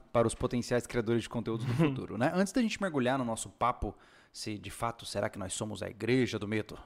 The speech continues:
Speaker 1: né?
Speaker 2: <laughs>
Speaker 1: Eu gostaria de agradecer a todos que estão presentes aqui hoje, muito legal ter vocês aí e anunciar algumas coisas importantes, né?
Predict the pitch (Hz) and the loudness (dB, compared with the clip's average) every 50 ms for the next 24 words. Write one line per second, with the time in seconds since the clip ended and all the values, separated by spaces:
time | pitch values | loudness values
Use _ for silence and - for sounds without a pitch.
0 | - - 104 110 139 170 - 135 123 - - - - - - - 175 180 196 - | -10 -4 0 0 0 0 0 -4 -8 -8 -12 -18 -18 -10 0 2 6 6 6 6
1 | 175 175 165 165 165 165 160 151 135 - - 151 165 175 151 - 127 131 127 110 | 6 4 6 4 4 6 6 4 4 2 2 2 2 2 2 2 0 -2 -2 -2
2 | - - - - 120 117 - - 107 101 - 113 117 110 - 104 95 - - 107 | -8 -8 -6 -4 -4 -4 -2 -2 -4 -2 -2 -4 -4 -4 -6 -8 -10 -6 -4 0
3 | 104 113 135 - 110 110 120 135 - 131 117 104 117 127 - 110 101 101 - - | 0 0 0 0 -2 -2 -2 0 2 2 2 4 2 2 2 0 -2 -4 -2 -2
4 | 113 110 92 104 101 101 107 135 143 139 147 135 135 135 131 - - 123 123 135 | -2 -2 0 0 0 0 0 0 0 0 0 2 2 0 -2 -2 0 2 2 2
5 | 135 135 113 - - 123 123 120 113 135 135 - 208 - - 107 - - - - | 2 0 -2 -2 0 0 0 0 0 -2 -2 -2 -4 -4 -4 -6 -8 -8 -12 -14
6 | - 107 113 131 165 170 | -10 -4 -2 -2 -2 -2